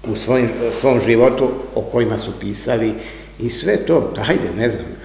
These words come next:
možda se ja varam, ali ja sam sa Kovačem Mirkom često o tome baš razgovarao o ovom pitanju što ste postavili i došli smo do zaključka i on i ja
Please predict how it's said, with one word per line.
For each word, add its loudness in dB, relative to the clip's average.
možda 2
se 2
ja 8
varam, 6
ali 4
ja 4
sam -2
sa -2
Kovačem 0
Mirkom 0
često 0
o -4
tome -4
baš -4
razgovarao -2
o -2
ovom -2
pitanju -8
što -12
ste -10
postavili -2
i -8
došli -6
smo -6
do -2
zaključka -2
i 0
on 2
i 2
ja 2